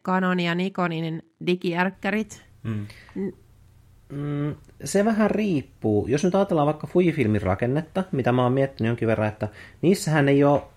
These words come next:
Speaker 3: mun nähdäkseni hirveästi semmoista grippiä, et mistä pidetään oikealla kädellä kiinni. Että eiks ne oo sillä aika symmetrisiä ja niissä on semmonen vähän klassinen muotoilu?
Speaker 1: Joo, mä tykkään, semmonen retromuotoilu.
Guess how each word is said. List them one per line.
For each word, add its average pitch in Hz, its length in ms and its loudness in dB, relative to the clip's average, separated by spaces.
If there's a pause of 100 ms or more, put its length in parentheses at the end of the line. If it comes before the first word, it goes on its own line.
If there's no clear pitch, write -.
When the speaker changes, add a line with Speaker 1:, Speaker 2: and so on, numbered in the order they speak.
(200)
Speaker 3:
mun 127 260 4
nähdäkseni 110 480 2
hirveästi 101 320 0
semmoista 110 240 -4
grippiä, - 640 -4 (160)
et 101 220 -2 (300)
mistä 107 220 0
pidetään 107 320 2
oikealla 110 460 2
kädellä 87 260 -2
kiinni. 95 360 2
Että 101 200 -4
eiks - 180 -2
ne 180 40 2
oo 175 40 0
sillä 175 240 2
aika 170 140 0
symmetrisiä 104 840 0
ja 95 220 -2 (220)
niissä 113 220 0
on 127 40 0
semmonen 123 300 2
vähän 127 180 0
klassinen 131 520 0
muotoilu? 92 520 -4 (480)
Speaker 1:
Joo, 254 320 -2
mä 277 200 -2
tykkään, 269 540 -4
semmonen 233 320 -2
retromuotoilu. 180 1120 -2